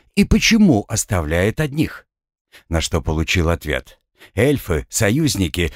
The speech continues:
нарушили договор и ударили в спину Нанхасам и войскам генерала Фарра. Поэтому он там нужнее и без промедления отправляется на лесокрай, громить ушастых предателей.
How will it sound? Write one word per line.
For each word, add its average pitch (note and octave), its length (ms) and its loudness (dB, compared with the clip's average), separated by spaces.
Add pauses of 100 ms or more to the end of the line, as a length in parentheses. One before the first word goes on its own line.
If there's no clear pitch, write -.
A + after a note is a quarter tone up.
нарушили A#2 640 2
договор A2 640 0
и E3+ 140 0
ударили D3 560 2
в B2 60 -4
спину D3 580 2
Нанхасам A#2 800 -4 (280)
и G#2 120 0
войскам F#2 560 0
генерала E2+ 560 0
Фарра. F2 520 -6 (520)
Поэтому F#2+ 500 0
он A2 280 0
там G2 220 -2
нужнее G#2+ 600 0 (160)
и D#3 100 2
без C#3 200 -2
промедления C3+ 800 2
отправляется B2 920 -2
на A#2 140 2
лесокрай, G2+ 760 -4 (200)
громить F#2+ 560 2
ушастых G2+ 640 -2
предателей. E2+ 680 0